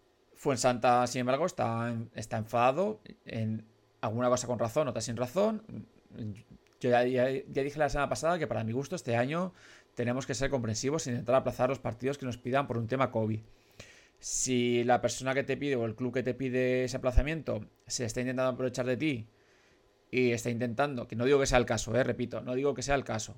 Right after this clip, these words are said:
que luego se me enfadan. No estoy diciendo que el Pilar se intentara aprovechar. Estoy diciendo que si pasara eso, si algún club decide aprovechar el covid para aplazar partidos y, eh, decide aprovechar el covid para, eh, com-, competitivamente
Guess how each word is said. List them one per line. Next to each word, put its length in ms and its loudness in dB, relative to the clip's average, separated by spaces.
que 100 -8
luego 200 0
se 100 -6
me 60 -6
enfadan. 400 -8
No 140 -4
estoy 160 -2
diciendo 260 -2
que 60 2
el 80 0
Pilar 160 0
se 80 -4
intentara 260 2
aprovechar. 460 -4
Estoy 220 -2
diciendo 340 0
que 100 -2
si 180 -2
pasara 540 -2
eso, 240 -2
si 160 -8
algún 340 -4
club 380 -2
decide 500 0
aprovechar 500 2
el 140 -2
covid 360 0
para 160 2
aplazar 340 -4
partidos 640 -2
y, 300 0
eh, 240 -2
decide 460 0
aprovechar 400 0
el 80 -4
covid 260 2
para, 540 -8
eh, 100 -12
com-, 380 -8
competitivamente 1120 2